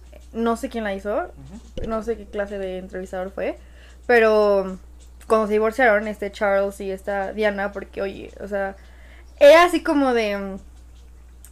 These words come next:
Speaker 1: "Sí, yo te fui infiel con esta Camila, pero tú me fuiste infiel con unos como cinco o seis, algo así".
Speaker 2: <laughs>
Speaker 1: Entonces, no se vale. Y esta Isabel obligó a Charles a divorciarse de ella, que no fue como de que, "Ay, pobre de Charles", porque así que digas,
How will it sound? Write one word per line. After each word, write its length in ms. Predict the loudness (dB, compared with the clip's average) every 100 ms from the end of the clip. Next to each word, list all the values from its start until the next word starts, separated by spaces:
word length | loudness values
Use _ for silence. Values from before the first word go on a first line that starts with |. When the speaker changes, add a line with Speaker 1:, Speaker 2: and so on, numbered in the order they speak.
| -10
Speaker 1:
"Sí, 420 | 2 6 8 6
yo 140 | 2
te 120 | 0
fui 180 | 0 2
infiel 380 | 2 4 4 4
con 680 | 4 6 6 4 0 -4 -4
esta 280 | -4 -2 0
Camila, 480 | 2 0 0 0 0
pero 140 | 2
tú 60 | 2
me 80 | 2
fuiste 180 | 0 -2
infiel 200 | -4 -4
con 140 | -4
unos 300 | -4 -6 -8
como 220 | -12 -12
cinco 600 | -10 -6 -4 -2 0 0
o 80 | -2
seis, 340 | -4 -4 -4 -6
algo 140 | -6
así". 320 | -6 -6 -10 -12 -14 -14
Speaker 2:
<laughs> 280 | -14 -14 2
Speaker 1:
Entonces, 560 | 2 6 6 8 6 6
no 100 | 4
se 140 | 4
vale. 460 | 4 4 0 -4 -10 -6
Y 340 | -4 0 2
esta 500 | 2 4 4 6 4
Isabel 680 | 2 2 2 0 -4 -12 -8
obligó 420 | 0 0 0 2 2
a 80 | 2
Charles 280 | 2 0 0
a 20 |
divorciarse 380 | -2 -4 -6 -2
de 100 | -2
ella, 240 | -4 -10 -10
que 80 | -2
no 120 | 0 4
fue 120 | 2
como 240 | 2 -2
de 140 | -4 -2
que, 100 | 0
"Ay, 220 | 0 -2
pobre 300 | 2 4 4
de 320 | 2 -2 -6 -6
Charles", 280 | -2 -2
porque 260 | -4 -8 -6
así 140 | -8
que 100 | -4
digas, 320 | -2 -2 -4